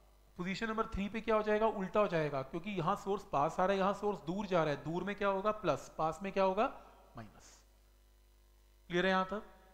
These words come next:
अब इसमें अगर detector बहुत दूर है, तो angle theta is very, very small। तो angle उत-, जितना detector दूर होता जाएगा, angle theta उतना ही छोटा होता जाएगा।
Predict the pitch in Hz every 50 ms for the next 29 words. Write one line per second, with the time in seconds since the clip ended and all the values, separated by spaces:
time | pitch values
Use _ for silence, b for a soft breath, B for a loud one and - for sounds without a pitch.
0 | - - _ _ _ _ _ _ _ _ _ _ _ _ _ - 156 139 143 139
1 | - - 165 156 175 220 - - - b b b b b b b b b b _
2 | _ _ - 165 170 220 233 226 220 - 214 180 - 240 233 175 143 135 143 143
3 | 143 - 151 160 156 165 208 - - - - - - - - - - - - 180
4 | 170 170 175 190 214 208 208 - 180 170 202 196 202 190 165 175 170 175 170 170
5 | 190 233 277 - - - - - - - - - - - - 117 95 - - -
6 | - - - - - _ _ - - _ - _ _ _ _ _ - - 147 143
7 | 151 156 190 190 190 - - 185 156 - - - 156 151 - 220 220 208 196 202
8 | 180 - 208 202 165 156 165 180 160 165 - 190 180 180 180 180 185 196 196 185
9 | 156 165 180 180 - 175 170 190 180 165 - 185 190 220 294 - - - - -
10 | - - - - - - 143 - 131 117 - - - 120 107 - 85 73 - -
11 | - -